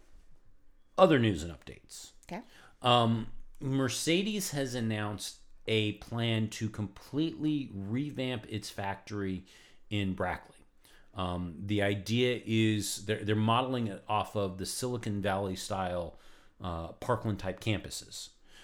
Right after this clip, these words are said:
Speaker 1: Um, but they wanna invest about seventy million pounds on its infrastructure and staff. Um, you know, they want it to be kind of a, a pedestrian friendly setting.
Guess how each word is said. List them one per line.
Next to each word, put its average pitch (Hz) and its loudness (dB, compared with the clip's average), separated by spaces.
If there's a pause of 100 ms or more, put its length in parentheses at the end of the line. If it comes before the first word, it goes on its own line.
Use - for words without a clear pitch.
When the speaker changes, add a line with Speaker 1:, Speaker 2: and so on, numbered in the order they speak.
(180)
Speaker 1:
Um, 95 -2
but - 0 (500)
they 104 2
wanna 120 0 (140)
invest 110 2
about 92 -2
seventy 139 0
million 110 2
pounds 101 -4
on 90 -4
its - -12
infrastructure 104 -4
and 82 -8
staff. - -12 (500)
Um, 90 -4 (760)
you 110 -8
know, 110 2
they 104 2
want 117 2
it - -18
to - -12
be 110 2
kind 120 -6
of 110 -4
a, 113 0
a 113 -4 (200)
pedestrian 107 -4
friendly 98 -4 (440)
setting. 95 -4